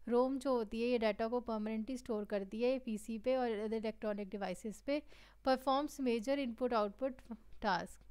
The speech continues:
ये मेजर इनपुट आउटपुट टास्क परफॉर्म करती है, ये पर-, होल्ड करती है प्रोग्राम्स को और सॉफ्टवेयर को in instruction, ठीक है। And it is non-volatile। नॉन वॉलेटाइल का मतलब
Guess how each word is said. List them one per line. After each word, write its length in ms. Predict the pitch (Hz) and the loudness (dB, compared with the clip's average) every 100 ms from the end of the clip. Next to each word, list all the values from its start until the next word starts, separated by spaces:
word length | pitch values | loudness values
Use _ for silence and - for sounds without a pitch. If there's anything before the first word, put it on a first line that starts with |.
| - - | -20 -6
ये 120 | 262 262 - | -6 -4 -4
मेजर 340 | 220 220 269 269 | 0 2 2 0
इनपुट 320 | 240 262 240 | -2 -2 0
आउटपुट 360 | 214 208 254 226 | 0 0 -2 4
टास्क 300 | 208 220 - | 4 4 -6
परफॉर्म 340 | 214 220 208 | -4 -2 -2
करती 360 | 208 190 196 226 | -4 -6 -2 -2
है, 140 | 277 - - - - | -2 -4 -18 -20 -6
ये 140 | 254 269 | -2 2
पर-, 340 | 262 247 247 - - | 4 2 0 -8 0
होल्ड 280 | 254 277 - | 4 4 4
करती 300 | 247 214 247 | 2 2 0
है 60 | |
प्रोग्राम्स 560 | 233 214 202 196 202 - | 0 0 4 4 2 -2
को 220 | - 269 285 - - | -2 0 0 -4 -4
और 140 | 233 247 | -2 2
सॉफ्टवेयर 560 | 233 208 - 240 240 | 2 2 0 -4 -2
को 260 | 240 277 254 | -2 0 0
in 160 | 240 | 0
instruction, 720 | 233 214 220 202 - 262 294 302 - - - - - | -2 -4 -6 -6 -6 -4 -4 -4 -12 -20 -20 -20 -8
ठीक 240 | 233 220 269 | -6 -2 0
है। 140 | 302 - - - - - - - - - - - - - - - - - - - - - - - - - - - - 240 | -2 -6 -20 -20 -18 -16 -12 -10 -10 -12 -14 -16 -16 -14 -14 -14 -16 -18 -20 -20 -20 -20 -20 -20 -20 -20 -20 -20 -4 2
And 200 | 240 285 | 4 2
it 140 | 269 302 | 0 0
is 200 | 302 - | -2 0
non-volatile। 1000 | 247 226 247 262 233 196 190 196 165 180 - - | 0 0 0 -2 0 0 0 -2 -4 -6 -10 -4
नॉन 260 | 254 302 330 | 0 0 0
वॉलेटाइल 500 | 320 294 262 254 247 | -2 -2 0 -2 0
का 120 | 254 | -2
मतलब 320 | 220 214 | -2 -2